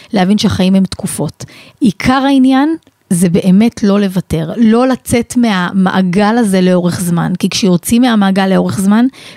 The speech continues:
פתאום מגלים מיליון תירוצים למה לא לחזור אליו. כי מה לעשות שזה לא קל,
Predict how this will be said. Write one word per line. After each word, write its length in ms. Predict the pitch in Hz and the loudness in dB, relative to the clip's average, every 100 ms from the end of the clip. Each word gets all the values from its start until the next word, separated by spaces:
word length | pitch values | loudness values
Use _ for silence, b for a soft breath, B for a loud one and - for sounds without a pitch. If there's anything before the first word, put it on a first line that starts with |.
| - | -4
פתאום 280 | 208 214 220 | -2 2 2
מגלים 320 | 214 202 214 | 2 2 2
מיליון 340 | 208 196 202 208 | 4 4 2 2
תירוצים 420 | 233 190 - 196 | 0 0 0 0
למה 220 | 180 180 | 2 2
לא 120 | 170 | 2
לחזור 380 | 175 190 170 175 | 0 0 -2 -2
אליו. 180 | 185 185 - B B B B - | -6 -8 -12 B B B B -4
כי 100 | 240 | -2
מה 140 | 240 | 0
לעשות 320 | 285 208 226 | 0 -2 -2
שזה 220 | 247 233 262 | -2 0 -2
לא 100 | 247 | -2
קל, 260 | 247 190 | -4 -4